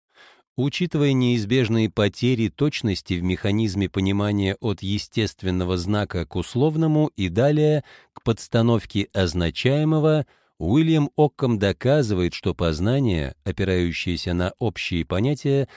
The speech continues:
даже при минимальных потерях точности на этих переходах, способно приходить только к вероятному знанию, но никогда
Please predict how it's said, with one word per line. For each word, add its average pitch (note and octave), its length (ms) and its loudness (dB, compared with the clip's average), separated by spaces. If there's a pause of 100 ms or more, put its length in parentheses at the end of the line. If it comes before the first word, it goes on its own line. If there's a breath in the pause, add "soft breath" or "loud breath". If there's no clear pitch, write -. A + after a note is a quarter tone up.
(140)
даже C#3+ 320 0
при D3+ 380 0
минимальных C3 840 2
потерях A#2+ 640 0 (100)
точности B2 600 -2
на F#2+ 260 2
этих F2+ 220 -6
переходах, D3+ 600 -2 (280 loud breath)
способно F3+ 680 -2
приходить E3 460 0
только D3+ 320 2
к - 80 -12
вероятному G#2 800 2
знанию, C3+ 580 2
но E2+ 100 0
никогда F2 760 0